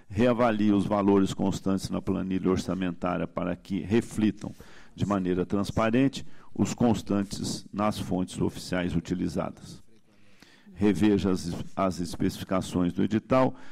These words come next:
de forma a adequar à exigência de comprovação de garantia para licitar a norma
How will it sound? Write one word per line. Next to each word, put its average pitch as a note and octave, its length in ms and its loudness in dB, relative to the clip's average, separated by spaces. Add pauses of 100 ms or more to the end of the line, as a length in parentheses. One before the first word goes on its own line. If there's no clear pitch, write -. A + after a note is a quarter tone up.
(120)
de G2 100 0
forma A2 320 4
a G#2+ 40 4
adequar G#2 540 2
à F#2 120 0
exigência F#2+ 680 0
de - 80 -8
comprovação F#2 680 -2
de F#2+ 100 -2
garantia F#2 560 -2
para F2+ 240 -2
licitar F#2 640 -2 (320)
a F#2 140 -4
norma F#2 500 0